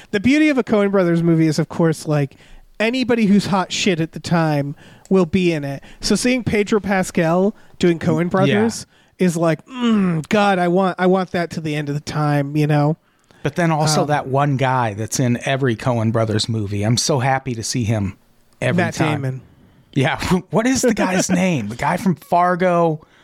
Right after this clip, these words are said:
Speaker 2: who play, like, he's in so much stuff. And he's
Speaker 1: I
Speaker 2: one of
Speaker 1: don't know.
Speaker 2: those actors I've just never bothered to look up his name.
Speaker 1: Mm, I don't know.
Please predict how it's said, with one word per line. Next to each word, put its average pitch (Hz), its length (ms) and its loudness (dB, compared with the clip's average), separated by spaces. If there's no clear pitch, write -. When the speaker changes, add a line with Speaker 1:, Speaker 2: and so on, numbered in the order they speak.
Speaker 2:
who 165 160 -4
play, 170 260 0
like, 165 180 -2
he's 202 200 0
in 202 120 2
so 226 280 0
much 185 300 0
stuff. 143 500 -4
And 151 140 0
he's 156 140 2
Speaker 1:
I 147 40 0
Speaker 2:
one 165 140 2
of 151 40 2
Speaker 1:
don't 147 80 2
know. 165 40 4
Speaker 2:
those 147 140 -2
actors 147 420 -2
I've 131 120 0
just 131 180 -2
never 143 400 4
bothered 123 640 -2
to 160 100 0
look 135 260 -4
up 123 260 -2
his 127 260 0
name. 113 500 0
Speaker 1:
Mm, 131 1300 0
I 147 100 2
don't 143 160 2
know. 175 280 4